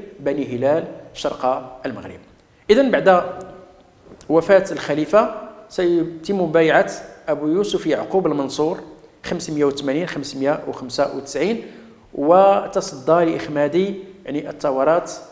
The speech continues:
والتمردات التي، آه، قامت بها بنو غانية المسوفيين بأسطولهم القديم من مصر الشرقية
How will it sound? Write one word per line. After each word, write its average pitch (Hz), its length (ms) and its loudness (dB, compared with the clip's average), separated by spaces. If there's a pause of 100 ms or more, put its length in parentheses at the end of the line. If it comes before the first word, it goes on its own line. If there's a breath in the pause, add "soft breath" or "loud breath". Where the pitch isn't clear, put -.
(380)
والتمردات 147 800 0
التي، 147 420 -4 (100)
آه، 120 140 -6
قامت 139 560 -4 (140)
بها 131 240 -4
بنو 131 240 -4
غانية 151 300 -4
المسوفيين 139 540 -6
بأسطولهم 123 800 -6
القديم 123 320 -8
من 117 160 -8
مصر 110 160 -10
الشرقية 110 840 -6